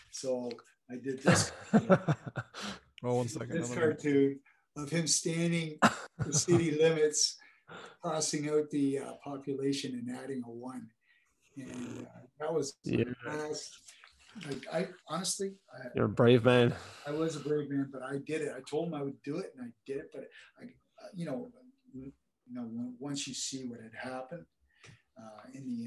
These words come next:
Speaker 1: end, uh, I mean, I feel bad that
Speaker 2: Yeah.
Speaker 1: I actually did it to him, but I did it to him. You gotta live with that, right?
Speaker 2: Yeah, I mean, it was, you were just doing your job as a, you know, you were getting interest in a, in
Speaker 1: Uh,
Speaker 2: a paper. I mean,
Speaker 1: Yeah.
Speaker 2: you were
Speaker 1: I
Speaker 2: current
Speaker 1: didn't
Speaker 2: events.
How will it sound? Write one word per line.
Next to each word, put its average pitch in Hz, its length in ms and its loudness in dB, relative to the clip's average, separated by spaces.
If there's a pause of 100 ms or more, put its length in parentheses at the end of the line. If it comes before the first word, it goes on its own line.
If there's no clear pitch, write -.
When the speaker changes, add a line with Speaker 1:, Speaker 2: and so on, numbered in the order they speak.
Speaker 1:
end, 247 160 -8
uh, 233 220 -12
I - 40 -12
mean, 120 240 -6
I 123 60 -12
feel - 340 -16
bad 120 400 -10
that - 120 -20 (160)
Speaker 2:
Yeah. 110 260 0 (340)
Speaker 1:
I 131 60 -6
actually 123 520 -10 (300)
did 139 160 0
it 123 200 -10
to 113 60 -14
him, 113 180 -16 (180)
but 123 260 -12 (640)
I 143 60 -10
did 190 220 0
it 120 80 -12
to 117 80 -18
him. - 60 -20 (520)
You 120 140 -20
gotta 131 100 -8
live 131 140 -8
with 113 120 -16
that, - 140 -20 (100)
right? - 140 -20 (380)
Speaker 2:
Yeah, 151 260 4 (140)
I 135 80 6
mean, 113 240 6
it - 120 -2
was, 120 380 2
you 127 140 4
were 127 100 8
just - 240 -2
doing 98 180 0
your 98 100 -2
job 101 320 2
as 104 160 0
a, 110 100 -4 (220)
you 123 100 8
know, 117 100 10
you 117 160 10
were 117 140 8
getting 117 220 6
interest 113 420 4
in 110 80 4
a, 107 160 2 (720)
in 107 180 4
Speaker 1:
Uh, 104 60 2
Speaker 2:
a 107 60 0
paper. 110 440 2
I 107 40 0
mean, 104 200 2
Speaker 1:
Yeah. 226 280 -4
Speaker 2:
you 123 80 4
were 113 180 4 (580)
Speaker 1:
I - 40 -10
Speaker 2:
current 151 240 8
Speaker 1:
didn't 139 120 2
Speaker 2:
events. - 380 0